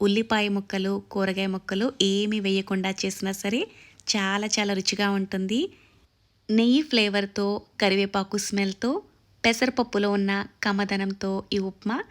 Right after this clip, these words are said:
కమ్మగా నోట్లో అలా కరిగిపోతుందంతే. ఉల్లి, పచ్చిమిర్చి, కూరగాయ ముక్కలు ఇవేమీ లేకపోయినా అద్భుతమైన రుచితో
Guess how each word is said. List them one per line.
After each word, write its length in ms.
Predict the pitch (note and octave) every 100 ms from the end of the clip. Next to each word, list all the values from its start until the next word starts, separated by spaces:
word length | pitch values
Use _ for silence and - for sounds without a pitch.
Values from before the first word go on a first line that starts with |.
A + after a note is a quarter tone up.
| - _ _ -
కమ్మగా 440 | A3 G#3+ A#3 A#3+
నోట్లో 360 | A3+ G#3+ G#3 A3 -
అలా 220 | F#3+ G3 A3
కరిగిపోతుందంతే. 1000 | A3 G3+ G3+ G3+ G3+ G3+ G3 F#3 F#3+ A#3 F#4 - _ _ _
ఉల్లి, 340 | A3+ A#3+ A#3+ A#3 A#3+
పచ్చిమిర్చి, 600 | - G3 - G3 G3 - G#3 - -
కూరగాయ 400 | - G3 G3 G3+
ముక్కలు 360 | G3 G3 G3 A3+ C#4
ఇవేమీ 480 | G3+ G3 G3 G3+ G#3+
లేకపోయినా 580 | G3+ G3 G3 G3+ G3+ C#4+ G4+ - - - -
అద్భుతమైన 600 | G#3+ G3+ B3 B3 A3+ G#3+
రుచితో 340 | G#3 G3 G3